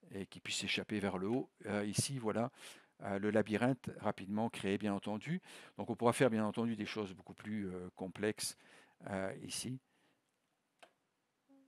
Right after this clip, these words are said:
Avec donc, euh, cette technique donc de, de P C G, euh, qui va nous permettre donc, euh, de, de pouvoir construire rapidement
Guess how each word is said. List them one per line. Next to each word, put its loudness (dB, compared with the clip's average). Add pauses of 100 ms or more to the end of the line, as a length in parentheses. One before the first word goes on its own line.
(2500)
Avec -2
donc, -8
euh, -4
cette -8
technique 0
donc -6
de, -8
de -10
P -6
C -4
G, 0 (500)
euh, -8
qui -8
va 0
nous -2
permettre 2
donc, -4
euh, 0
de, -4
de -8
pouvoir -2
construire -2
rapidement 0